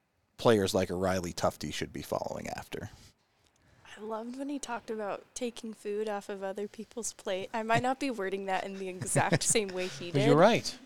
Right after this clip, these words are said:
Speaker 2: But
Speaker 1: There's
Speaker 2: you have
Speaker 1: only so much, yeah.
Speaker 2: But yeah,
Speaker 3: Right.
Speaker 2: there's, there's a healthy amount of competition, and even if it's just internally, you are looking at other players as opportunity that could be seized in terms of role and ways you can add more skills to your toolkit.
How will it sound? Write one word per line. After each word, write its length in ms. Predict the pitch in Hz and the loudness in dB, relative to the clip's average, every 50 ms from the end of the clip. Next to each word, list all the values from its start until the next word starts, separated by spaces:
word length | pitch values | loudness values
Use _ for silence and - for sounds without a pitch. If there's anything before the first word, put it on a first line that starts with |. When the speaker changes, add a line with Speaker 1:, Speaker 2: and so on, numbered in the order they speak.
| - - _ _ _ _ | -20 -20 _ _ _ _
Speaker 2:
But 80 | - 107 | 2 4
Speaker 1:
There's 140 | 110 110 - | 6 8 10
Speaker 2:
you 40 | 127 | 10
have 80 | 123 131 | 10 10
Speaker 1:
only 140 | 131 127 | 8 6
so 220 | 120 - - 139 143 | 6 8 8 8 8
much, 360 | 143 147 175 175 - - - | 6 4 2 2 2 0 0
yeah. 200 | 117 120 - 170 | 0 0 0 0
Speaker 2:
But 60 | 143 127 | 0 2
yeah, 140 | 131 147 285 | 4 4 4
Speaker 3:
Right. 100 | - - - - - | 4 2 -4 -14 -6
Speaker 2:
there's, 260 | - 247 254 254 254 247 | -4 -2 -2 -2 -4 -4
there's 260 | - 214 240 240 233 | -2 -2 0 0 0
a 60 | 240 | -2
healthy 300 | 214 226 233 240 - 294 | -2 -2 -4 -4 -2 -4
amount 260 | 285 254 240 226 220 214 | -4 -2 -2 -2 -4 -4
of 80 | - | -6
competition, 580 | - - 196 190 - 202 - 190 185 - 156 165 | -6 -8 -8 -8 -10 -12 -8 -8 -6 -6 -6 -8
and 120 | 180 170 | -10 -10
even 180 | 180 190 202 214 | -8 -6 -6 -6
if 120 | 208 - | -6 -6
it's 140 | 233 - - | -6 -4 -2
just 180 | - 214 - - | -2 -2 -2 -2
internally, 640 | 214 196 - 214 202 202 202 202 202 202 202 - | -4 -6 -6 -4 -4 -4 -4 -4 -4 -6 -6 -8
you 460 | - 185 185 185 190 190 190 190 190 - _ | -10 -12 -12 -10 -10 -8 -8 -8 -10 -8 _
are 100 | 185 185 | -6 -6
looking 480 | 180 185 196 190 - - 202 190 190 185 - | -4 -4 -6 -6 -6 -8 -8 -8 -10 -10 -8
at 280 | 196 185 185 190 - - _ _ _ _ _ _ | -8 -6 -6 -8 -10 -10 _ _ _ _ _ _
other 180 | 214 214 233 220 | -6 -6 -6 -6
players 440 | - - 208 202 208 208 208 196 | -4 -2 -2 0 0 -2 -2 -4
as 120 | 196 190 - - | -6 -6 -8 -8
opportunity 640 | 180 180 - - 196 - - 180 185 190 202 202 | -10 -12 -12 -14 -14 -12 -12 -10 -8 -8 -6 -6
that 180 | 196 190 - - | -4 -6 -6 -6
could 200 | - 190 180 190 | -10 -12 -12 -12
be 120 | 190 185 | -12 -8
seized 560 | - - - - 175 208 240 233 - - - - - - _ _ _ - | -6 -6 -6 -4 -6 -4 -4 -4 -4 -4 -8 -14 -20 -20 _ _ _ -14
in 80 | 208 | -12
terms 280 | 190 - 196 190 190 180 | -10 -8 -8 -8 -8 -8
of 120 | 175 185 | -10 -6
role 380 | 175 180 170 180 208 226 233 - - | -4 -2 -2 -2 -2 -2 -4 -6 -8
and 240 | 202 185 185 180 185 | -10 -10 -10 -8 -8
ways 260 | 180 180 185 180 - | -6 -6 -6 -6 -8
you 80 | 175 175 | -12 -14
can 140 | - - | -14 -8
add 200 | - 143 160 180 | -6 -6 -6 -6
more 360 | 185 180 175 175 175 180 180 175 - | -8 -12 -14 -12 -12 -12 -12 -12 -8
skills 400 | - - - 202 185 185 190 190 | -8 -8 -6 -6 -8 -8 -8 -8
to 120 | - - 190 | -8 -8 -8
your 120 | 180 175 | -8 -10
toolkit. 500 | - - 196 175 190 - - 233 247 240 | -8 -8 -6 -8 -6 -6 -4 -4 -4 -6